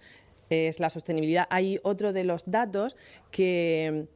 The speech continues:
que, mm, bueno, aunque hoy lo estamos mostrando y tenemos la reunión, pero en, en esa, en, en el desarrollo del plan estratégico, pues la participación ciudadana es otro de los factores que es muy importante.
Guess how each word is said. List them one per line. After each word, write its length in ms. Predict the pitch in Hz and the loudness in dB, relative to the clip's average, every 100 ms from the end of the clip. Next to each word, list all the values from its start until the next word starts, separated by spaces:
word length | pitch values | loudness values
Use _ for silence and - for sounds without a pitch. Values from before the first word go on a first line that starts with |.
| _ - | _ -6
que, 120 | - 151 | -2 -2
mm, 500 | - 156 160 151 147 | -2 -2 0 0 0
bueno, 220 | 180 160 | 0 0
aunque 340 | 151 165 160 | -2 2 2
hoy 100 | 175 | 2
lo 120 | 185 | 0
estamos 240 | 180 190 180 | 0 -2 -2
mostrando 360 | 170 208 214 | -2 -2 -2
y 40 | 202 | 0
tenemos 260 | 156 170 | -2 0
la 100 | 175 | 0
reunión, 540 | 170 165 175 202 208 202 | 0 0 0 -2 -2 -2
pero 360 | 170 160 151 - | -2 0 0 0
en, 400 | 156 151 151 147 - - - | -2 0 -2 -4 -10 -16 -2
en 160 | 165 | 0
esa, 580 | 180 - 208 190 180 165 - - - - - | 0 0 0 2 0 -4 -8 -20 -20 -20 -4
en, 380 | 165 165 160 156 - | 0 2 2 0 0
en 100 | 175 | 0
el 120 | 160 | 0
desarrollo 680 | 170 165 165 196 202 214 302 | -2 -2 0 0 0 -4 -4
del 220 | 170 160 | 0 0
plan 320 | 170 170 170 175 | 0 0 0 -2
estratégico, 760 | 175 160 185 196 208 180 202 - - | -2 -2 -2 -4 -4 -4 -4 -6 -2
pues 180 | 180 | 0
la 140 | 180 165 | 2 2
participación 680 | 170 185 170 156 156 190 190 | 0 0 -2 -2 -2 -4 0
ciudadana 580 | 202 185 190 214 247 - - | 0 2 0 -2 -4 -8 -6
es 180 | - - | -4 -2
otro 340 | 180 185 196 | -2 0 0
de 120 | 196 | 0
los 200 | 175 165 | -2 -4
factores 520 | - 151 - 185 196 - | -4 -6 -4 -2 -2 -4
que 220 | - 165 | 0 0
es 100 | 165 | 0
muy 180 | 185 196 | 0 0
importante. 680 | 170 151 165 185 190 156 | 0 -2 -2 -2 -2 -4